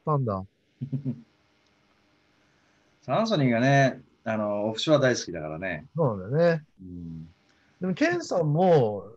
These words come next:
Speaker 2: うん。
Speaker 1: オフショア、カンパチとかやりますかって言ったら、なんか外房で昔俺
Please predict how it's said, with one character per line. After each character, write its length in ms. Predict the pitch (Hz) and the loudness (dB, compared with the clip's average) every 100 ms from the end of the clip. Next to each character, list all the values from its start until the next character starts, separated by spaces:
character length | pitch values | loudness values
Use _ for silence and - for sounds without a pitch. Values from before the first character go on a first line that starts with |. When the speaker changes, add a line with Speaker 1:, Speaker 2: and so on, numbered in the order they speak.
| - | -6
Speaker 2:
う 60 | |
ん。 20 | 165 | -4
Speaker 1:
オ 40 | |
フ 60 | - | 0
シ 120 | 220 | 4
ョ 240 | 220 208 | 4 4
ア、 20 | 156 - | 0 -6
カ 140 | 185 | -2
ン 100 | 196 | 0
パ 140 | 190 208 | 2 0
チ 420 | 208 202 190 185 | 2 4 4 2
と 220 | - 190 | -2 0
か 180 | 165 131 - _ _ | 2 0 0 _ _
や 140 | 120 123 | -2 0
り 80 | 175 | 2
ま 160 | 226 | 0
す 100 | 233 | 0
か 180 | - 143 | 4 4
っ 20 | |
て 80 | - - | 4 -2
言 80 | 110 | -2
っ 20 | |
た 40 | |
ら、 260 | 104 98 95 - _ _ _ _ _ | 0 -2 -4 -12 _ _ _ _ _
な 60 | 202 | -4
ん 40 | |
か 60 | 180 | -2
外 320 | - 190 294 | 0 0 0
房 200 | 277 202 | 2 4
で 120 | 131 | 4
昔 380 | 117 117 151 - | 0 0 -2 0
俺 240 | 139 147 | 0 0